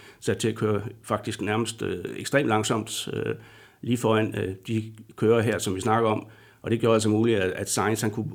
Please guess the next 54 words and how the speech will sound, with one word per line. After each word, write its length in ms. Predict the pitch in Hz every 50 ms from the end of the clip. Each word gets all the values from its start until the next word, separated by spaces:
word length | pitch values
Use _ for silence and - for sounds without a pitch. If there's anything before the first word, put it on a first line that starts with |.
| - - 107
øh, 200 | 107 98 92 90
komme 220 | - - 98 101
så 80 | 98 123
langt 220 | 120 110 95 -
foran, 400 | - 110 104 98 104 - - -
øh, 140 | 101 101 95
på 120 | - -
de 100 | 101 -
softdæk, 440 | - - 110 107 107 - - 104 -
før 160 | - 120 104
han 120 | 95 101 113
gik 160 | 110 107 110
i 60 | 117
pit, 280 | 110 - - 107 107 -
at 120 | - 92
han 100 | 95 98
kunne 120 | 104 - 107
komme 220 | - 107 104 101
ud 60 | -
igen 240 | 95 95 107 101 104
og 60 | 101
holde 180 | 87 92 98 104
sin 140 | - 120 107
position 520 | - 101 92 98 90 - 104 101 98 90
og 80 | 98 101
blive 240 | - 101 98 104 107 - - - - - -
nummer 180 | 95 92 90
seks 300 | 90 - 107 101 101 -
i, 120 | - 92 95
i 140 | 90 107 104
sidste 260 | - 104 101 104 -
ende. 140 | 92 104 104 - - - - - - _
Hvorimod 340 | - 104 101 98 101 107 101
både 240 | 82 110 110 110 95
Ricciardo 480 | 110 104 104 107 101 92 92 101 107
og, 320 | 104 92 87 85 78 - -
og 120 | 92 92
Kevin, 280 | - - 98 98 101 101
de 100 | 98 101
sa-, 420 | 101 - 92 - - - - -
sakkede 320 | - - 101 - 98 92 107
bagud, 340 | 117 107 92 85 104 98
og 240 | - 98 92 90 95 101 - -
Kevin 220 | 107 98 101 104
til 120 | - 110
slut, 320 | 101 - 101 98 - - -
øh, 100 | 98 87
kørte 200 | - - 101 98
i 40 | 90
mål 220 | 95 101 104 -
på 80 | - 98
en 100 | 101 101
tolvte 280 | - 95 98 92 101
plads, 400 | - - 90 - 107 - - -